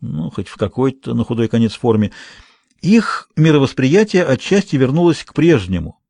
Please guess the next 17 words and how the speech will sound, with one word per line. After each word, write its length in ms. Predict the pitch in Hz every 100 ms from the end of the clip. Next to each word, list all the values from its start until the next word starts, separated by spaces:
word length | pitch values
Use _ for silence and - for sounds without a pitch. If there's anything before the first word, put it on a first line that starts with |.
| _ _ _
до 200 | - 120
объединительному 760 | 127 123 131 165 165 101 98 92
состоянию. 600 | 107 120 107 80 78 - _ _ _ _ _ _ _ _ _ _ _ _
В 100 | -
условиях 400 | 123 165 170 147
военного 420 | 117 143 143 127
положения, 640 | 113 117 117 139 170 135 98 - - - - - 131
которое 340 | 135 151 147 127
хотя 280 | 131 139
и 40 | 135
досаждало, 600 | 120 131 117 151 175 127
но 260 | 123 156
иногда 480 | 202 127 107 98 113
странным 460 | 104 - 113 110 110
образом 380 | 104 101 101 95
щекотало 460 | - 120 113 110
нервы, 420 | 110 135 180 156